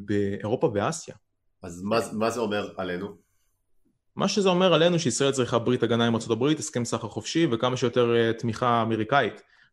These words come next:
Speaker 1: אנחנו לא יכולים להיות בלי ארצות הברית יותר מדי זמן. כאילו,
Speaker 2: לא?
Speaker 1: לא יכולים להתקיים בצורה טובה הרבה זמן בלי ארצות הברית, אנחנו חווים אותה.
Speaker 2: אבל אם אתה אומר שלארצות הברית לא, לא, לא יהיה אכפת.
Speaker 1: כן, זו, זו, זו, זו קצת בעיה.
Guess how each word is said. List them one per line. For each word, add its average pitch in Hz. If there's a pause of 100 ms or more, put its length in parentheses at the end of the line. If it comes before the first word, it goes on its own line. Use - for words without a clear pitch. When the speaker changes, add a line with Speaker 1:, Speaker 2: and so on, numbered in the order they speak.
Speaker 1:
אנחנו 143
לא 180
יכולים 160
להיות 135
בלי 123
ארצות -
הברית 113
יותר 107
מדי 104
זמן. 101 (1300)
כאילו, 120
Speaker 2:
לא? 123
Speaker 1:
לא 151
יכולים 147
להתקיים 131
בצורה 123
טובה 110
הרבה 101
זמן 104
בלי 101
ארצות -
הברית, 101
אנחנו 101
חווים 117
אותה. 104 (680)
Speaker 2:
אבל 90
אם 95
אתה 101
אומר 90
שלארצות 95
הברית 92
לא, 98
לא, 98 (100)
לא 98
יהיה 101
אכפת. - (880)
Speaker 1:
כן, 120
זו, 117
זו, 151 (100)
זו, 120 (140)
זו 117
קצת 117
בעיה. 104